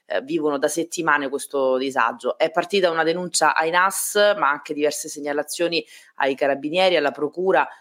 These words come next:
al sindaco e ovviamente al quinto municipio. L'altro grande problema, eh, di, non solo di questo condominio, ma di tutta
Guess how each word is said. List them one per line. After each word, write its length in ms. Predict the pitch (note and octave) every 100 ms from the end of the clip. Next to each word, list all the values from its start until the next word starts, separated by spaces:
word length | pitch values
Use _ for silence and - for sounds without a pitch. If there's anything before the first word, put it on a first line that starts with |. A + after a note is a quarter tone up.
| _
al 140 | D3+ D3+
sindaco 720 | - G#3+ A3 G#3 G3 F3 E3
e 80 | E3+
ovviamente 640 | D3 D#3 D3+ D3 D3+ C#3+ _ _
al 180 | D#3+
quinto 340 | - F3+ D#3+ F3
municipio. 680 | E3 D#3+ D3 D3 B2+ C#3+ C#3+
L'altro 360 | F#3+ B3+ - F3+
grande 340 | G3 A3 F#3
problema, 880 | E3+ E3+ D#3+ F#3+ D#3+ D3+ D#3+ - D3
eh, 60 | C#3+
di, 320 | D3+ D3+ D3+
non 120 | D#3
solo 200 | - G#3+
di 100 | D#3
questo 300 | E3 E3 D#3+
condominio, 540 | D#3 D3+ E3 F3+ C#3
ma 120 | C3 -
di 100 | C3+
tutta 400 | E3 E3 D#3